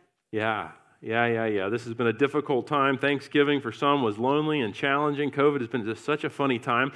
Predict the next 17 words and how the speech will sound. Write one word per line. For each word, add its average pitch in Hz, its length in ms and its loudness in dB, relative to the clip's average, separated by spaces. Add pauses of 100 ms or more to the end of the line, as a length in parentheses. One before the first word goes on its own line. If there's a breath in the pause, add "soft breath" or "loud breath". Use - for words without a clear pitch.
(240 loud breath)
Well, 147 120 2
we're 226 300 10
in 202 100 6
this, 175 280 4
uh, 131 420 6
finishing 190 520 4
up 175 140 8
the 147 80 4
book 156 220 2
of 131 100 2
Malachi 151 680 6
today. 110 440 0 (280 loud breath)
And 160 280 2
what's 160 160 4
really 214 340 2
interesting 185 540 0
is 151 220 4